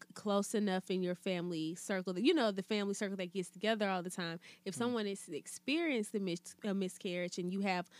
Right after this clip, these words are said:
Speaker 1: daughters or whatever, you should be able, like the village do, send your child to that person if
Speaker 2: Mm-hmm.
Speaker 1: something happens. We should feel comfortable enough to be like, "Well, <clears throat> baby, I can't help you here, right?
Speaker 2: Mm-hmm.
Speaker 1: But I know your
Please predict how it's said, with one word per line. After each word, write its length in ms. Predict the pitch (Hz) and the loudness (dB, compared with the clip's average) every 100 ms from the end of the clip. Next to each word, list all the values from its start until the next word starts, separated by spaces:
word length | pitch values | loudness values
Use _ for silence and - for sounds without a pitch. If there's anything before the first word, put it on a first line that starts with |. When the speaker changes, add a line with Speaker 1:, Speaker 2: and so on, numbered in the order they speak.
| - - | -12 4
Speaker 1:
daughters 500 | 202 202 196 190 196 | 6 8 6 2 2
or 140 | 185 | 2
whatever, 340 | 185 185 180 | 2 2 0
you 220 | 190 220 330 | 2 4 4
should 200 | - 392 | 4 2
be 120 | 302 | 4
able, 400 | 220 208 208 208 - - | 4 4 4 2 -4 0
like 160 | 240 240 | 0 2
the 80 | 240 | 2
village 400 | 247 339 294 - | 2 2 0 -2
do, 340 | 226 220 214 - - | 0 2 2 -2 -14
send 400 | - - 294 294 | -8 2 4 4
your 140 | 269 247 | 2 -2
child 540 | - 247 294 311 220 | -2 0 2 2 0
to 120 | - | 2
that 220 | 196 185 | 4 4
person 580 | - 262 285 - 180 190 139 | 4 6 6 4 0 0 2
if 140 | 226 | 2
Speaker 2:
Mm-hmm. 40 | 233 | 2
Speaker 1:
something 320 | 214 190 190 | 0 -2 -4
happens. 640 | 202 220 202 202 202 - | -2 -2 -4 -10 -16 -10
We 120 | 226 240 | -2 0
should 300 | - 269 226 | 2 0 2
feel 180 | 240 | 2
comfortable 460 | 208 226 214 - 208 | 2 0 0 0 0
enough 260 | 208 202 - | 0 -2 -2
to 60 | |
be 120 | 202 | -2
like, 200 | 202 196 180 | -2 -2 -2
"Well, 320 | 202 185 196 _ _ | -2 -4 -6 _ _
<clears throat> 640 | - 262 196 - - - - | -2 0 0 -4 -20 -12 -2
baby, 340 | 208 202 180 - | 0 2 0 4
I 160 | 208 | 6
can't 280 | 226 233 190 | 4 0 0
help 180 | 185 156 - | 0 -2 -6
you 120 | 160 | -8
here, 240 | 175 160 | -6 -4
right? 300 | 175 175 170 | -2 0 0
Speaker 2:
Mm-hmm. 400 | 143 127 127 120 123 | -2 -6 -8 -8 2
Speaker 1:
But 140 | 208 | 6
I 120 | 202 | 8
know 340 | 208 208 202 190 | 6 6 6 4
your 240 | 180 175 | 2 -4